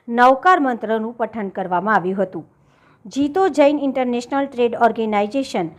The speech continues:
અમદાવાદ તથા જૈન સમાજ દ્વારા વિશ્વ કલ્યાણ સંકલ્પને જન જન સુધી પહોંચાડવા આજે નવ એપ્રિલે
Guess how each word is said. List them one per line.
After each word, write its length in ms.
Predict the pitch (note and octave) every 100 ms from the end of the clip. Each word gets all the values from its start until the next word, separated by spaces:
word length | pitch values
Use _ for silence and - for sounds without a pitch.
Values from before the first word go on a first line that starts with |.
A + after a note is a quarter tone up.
| - - -
અમદાવાદ 600 | A#3 A#3+ A#3 B3 C#4+ C#4+
તથા 180 | C#4+
જૈન 300 | C4 A#3 D4
સમાજ 380 | E4+ C4 A3 G3+
દ્વારા 260 | G#3 G#3 A3
વિશ્વ 240 | G#3+ B3
કલ્યાણ 420 | A3 A3+ A#3 C4+
સંકલ્પને 640 | D#4 C#4 B3 B3+ B3 B3+ B3
જન 280 | A#3+ B3
જન 160 | C#4 E4+
સુધી 280 | C#4+ G#3 G#3+
પહોંચાડવા 520 | G#3+ G3+ A3 G#3+ A#3+
આજે 180 | A#3 A#3
નવ 320 | G#3 A3+ C#4+
એપ્રિલે 500 | A3 A3+ A3+ F#3 D#3+